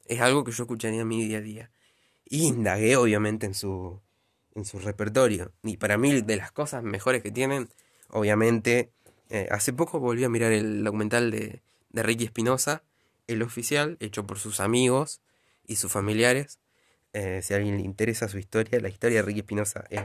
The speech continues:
buenísima. Ahora voy a contar un pedazo. Pero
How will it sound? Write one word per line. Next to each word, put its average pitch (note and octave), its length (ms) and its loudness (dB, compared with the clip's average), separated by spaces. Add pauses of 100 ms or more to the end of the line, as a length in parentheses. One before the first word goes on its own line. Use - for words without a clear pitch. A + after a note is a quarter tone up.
buenísima. G#2 680 -4
Ahora A#2 200 6
voy A#2+ 80 8
a G#2 40 4
contar G2+ 220 4
un G2 80 -2
pedazo. F#2+ 400 -4 (680)
Pero A2+ 440 0